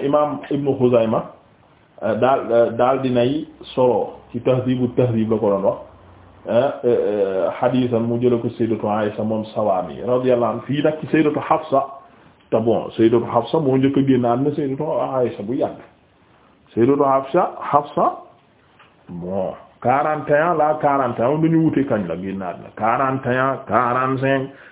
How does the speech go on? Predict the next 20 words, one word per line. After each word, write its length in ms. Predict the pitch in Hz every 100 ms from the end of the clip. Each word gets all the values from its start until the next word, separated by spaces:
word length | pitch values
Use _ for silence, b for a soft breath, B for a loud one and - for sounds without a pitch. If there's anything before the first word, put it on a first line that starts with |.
| B
quarante-deux, 1300 | - 117 120 120 120 120 123 127 135 139 139 131 98 76 - b b -
loolu 240 | 139 165
lépp 120 | 175
ay 140 | 147 151
wax 180 | 143 131
la. 140 | - -
Quant 380 | 269 285 240 190
à 140 | 170
ku 60 | -
ne 100 | 175
moom 380 | 170 151 139 127 -
vingt-sept, 460 | 131 147 151 - 113 -
cent 200 | 170 113
vingt-sept, 380 | 113 107 120 -
loolu 220 | 135 131
moom 200 | 123 120
def 180 | 107 -
def 140 | 98 95
la 120 |
la. 80 | 85